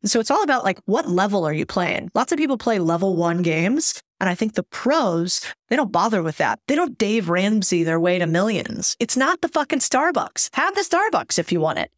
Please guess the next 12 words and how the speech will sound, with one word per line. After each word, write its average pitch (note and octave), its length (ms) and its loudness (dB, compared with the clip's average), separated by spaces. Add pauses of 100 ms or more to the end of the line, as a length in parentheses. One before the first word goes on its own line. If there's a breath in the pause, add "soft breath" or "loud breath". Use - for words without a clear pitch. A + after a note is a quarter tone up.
(220)
But A#3 120 2
instead, A#3 680 0 (160)
try B3+ 180 2
to B3+ 80 2
get G3 380 -2
really B3 320 0
smart G#3+ 360 2
on F3+ 120 2
negotiating F3 500 0
or E3 100 0
deal C#4 200 2
making E3+ 340 0